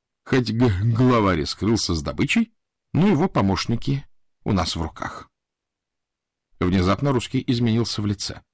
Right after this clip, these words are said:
«Чёрт! Барышня! Масса!»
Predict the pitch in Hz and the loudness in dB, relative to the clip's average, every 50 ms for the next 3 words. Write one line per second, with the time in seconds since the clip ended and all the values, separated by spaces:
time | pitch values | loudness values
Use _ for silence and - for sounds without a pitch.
0 | _ _ _ _ _ _ _ _ _ _ - - - - 123 117 95 87 - - | _ _ _ _ _ _ _ _ _ _ -6 -4 -2 0 2 0 0 0 -4 -10
1 | - - - _ _ _ _ _ _ _ _ _ - 95 123 147 131 110 82 80 | -14 -16 -16 _ _ _ _ _ _ _ _ _ -4 0 2 2 2 0 0 -2
2 | - - - - 85 - _ _ _ - 110 131 151 185 185 160 - - - - | -6 -6 -8 -10 -12 -12 _ _ _ 0 2 2 4 4 2 2 0 -2 -2 -2
3 | 69 - - | -4 -6 -8